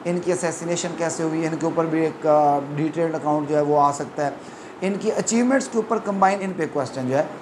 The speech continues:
ये भी आ सकता है, इसके chances भी होते हैं। अच्छा, अब ये हो गया Caliph का topic complete। तो Caliph जैसे मैं बार बार आपको बता रहा हूँ कि, अ, ज़रूर तैयार करें और बहुत अच्छा तैयार करके जाएँ। कैलिफ्स के बाद आते हैं जी next question की तरफ,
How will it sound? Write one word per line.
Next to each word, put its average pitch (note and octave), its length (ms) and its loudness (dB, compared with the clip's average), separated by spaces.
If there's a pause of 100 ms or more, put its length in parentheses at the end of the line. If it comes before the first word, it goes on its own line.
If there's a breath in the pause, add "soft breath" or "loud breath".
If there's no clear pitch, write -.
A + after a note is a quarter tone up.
(160)
ये D3+ 100 4
भी B2+ 120 2
आ A#2 140 6
सकता A#2+ 240 -2
है, A#2+ 60 0
इसके B2 140 -6
chances A#2 360 -2
भी A#2 120 -2
होते A2 300 -6
हैं। G#2+ 160 -6 (560 loud breath)
अच्छा, E3 180 2
अब F3+ 260 0
ये A3+ 100 2
हो G#3 140 4
गया F#3+ 160 4
Caliph D#3+ 380 -2
का E3 80 -2
topic D3+ 320 -4
complete। C#3 360 -4 (460 loud breath)
तो E3+ 180 6 (340)
Caliph F3+ 260 4
जैसे G3 280 0
मैं F3+ 140 -2
बार D#3+ 200 6
बार F#3 160 4
आपको F3 260 4
बता D#3+ 280 4
रहा E3+ 120 2
हूँ E3 160 -6
कि, D3 280 4
अ, C#3 400 4 (260)
ज़रूर D#3 320 2
तैयार F#3 300 6
करें F3 220 0
और F#3 140 4
बहुत G#3 240 0
अच्छा E3 180 -4
तैयार C#3+ 240 2
करके C3 280 -2
जाएँ। B2+ 200 -2 (460 loud breath)
कैलिफ्स A3 340 6
के A#3+ 100 -4
बाद G#3 240 4
आते F#3+ 240 0
हैं F#3+ 100 -4
जी F3 100 -4
next F3+ 280 -6
question F3+ 300 -6
की E3+ 100 -6
तरफ, E3 320 -2